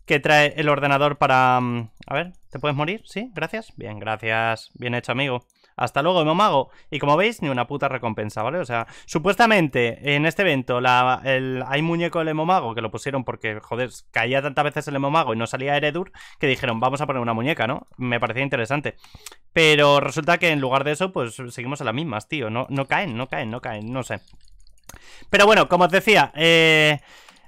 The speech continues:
respecto a, a lo que es el, el tema de lo del rendimiento, he puesto ya por fin... A ver, por favor, señora. Pare usted, gracias.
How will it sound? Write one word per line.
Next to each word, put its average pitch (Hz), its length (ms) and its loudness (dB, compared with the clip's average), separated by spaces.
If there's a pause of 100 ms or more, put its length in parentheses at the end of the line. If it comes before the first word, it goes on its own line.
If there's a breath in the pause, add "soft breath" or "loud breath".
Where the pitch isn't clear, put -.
(220 soft breath)
respecto 185 520 2
a, 170 400 10
a 165 220 2
lo 165 140 2
que 202 80 0
es 214 160 -2
el, 190 680 4
el 175 240 2
tema 175 180 2
de 170 100 2
lo 156 80 4
del 147 120 2
rendimiento, 180 680 0
he 151 160 2
puesto 156 800 2 (140)
ya 151 220 2
por 143 120 0
fin... 123 480 -4 (480)
A 131 120 -4
ver, 127 120 -4
por 117 120 -10
favor, 127 220 -4
señora. 151 420 -4 (880)
Pare 123 180 0
usted, 104 280 -10 (200)
gracias. 113 420 -6